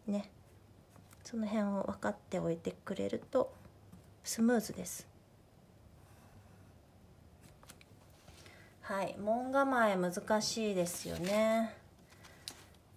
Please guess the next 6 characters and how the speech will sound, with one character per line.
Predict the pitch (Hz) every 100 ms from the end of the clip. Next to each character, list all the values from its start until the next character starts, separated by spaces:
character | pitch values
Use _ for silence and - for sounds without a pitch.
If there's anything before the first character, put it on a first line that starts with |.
| - -
あ | 175
の、 | 165 87 - - - - - - - - - - - -
上 | - 311 349
手 | 359
に | 320 214
書 | 233